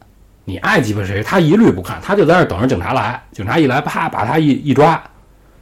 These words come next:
这后边这暗哨就看见了。如果这暗哨再遮了，后边还有一个，就非常难抓。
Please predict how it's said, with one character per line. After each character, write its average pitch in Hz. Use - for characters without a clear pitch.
这 135
后 151
边 127
这 151
暗 131
哨 98
就 98
看 113
见 90
了。 -
如 180
果 233
这 151
暗 202
哨 98
再 92
遮 -
了， 80
后 -
边 170
还 -
有 143
一 78
个， -
就 185
非 262
常 95
难 82
抓。 -